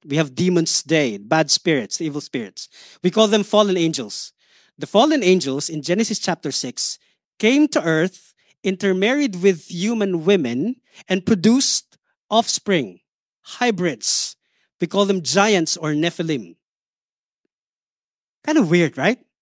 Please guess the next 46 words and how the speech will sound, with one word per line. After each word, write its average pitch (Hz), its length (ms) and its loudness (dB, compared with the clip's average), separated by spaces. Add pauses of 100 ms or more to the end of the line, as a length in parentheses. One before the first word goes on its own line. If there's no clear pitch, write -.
(180)
Let 180 100 0
me 196 60 4
read 196 200 -2
this 143 200 -6
to 127 80 -10
you. 101 160 -12 (360)
Genesis 165 340 -2
six, - 500 -2
one 147 160 -2
through 160 140 -6
four. 143 380 -6 (1300)
"When 160 180 -6
man 214 280 0
began 202 300 2
to 202 100 -4
multiply 196 460 2
on 196 40 2
the 190 80 -4
face 185 260 -2
of 165 60 -12
the 180 60 -2
land, 170 320 0 (120)
and 156 160 -8
daughters 180 440 2
were 175 140 -2
born 180 260 2
to 180 80 -8
them, 147 400 -4 (1120)
the 151 100 -10
sons 277 260 2
of 247 80 -4
God," 196 420 2
watch 202 240 0
it, 160 160 -4 (320)
the 180 80 -8
sons 254 220 -2
of 233 80 -8
God 254 160 -2
are 233 80 2
not 247 220 0
Israelites. 156 500 -4
There 185 160 -2
are 196 40 4
no 233 160 4 (200)
Israelites 185 520 -2
yet 185 220 -2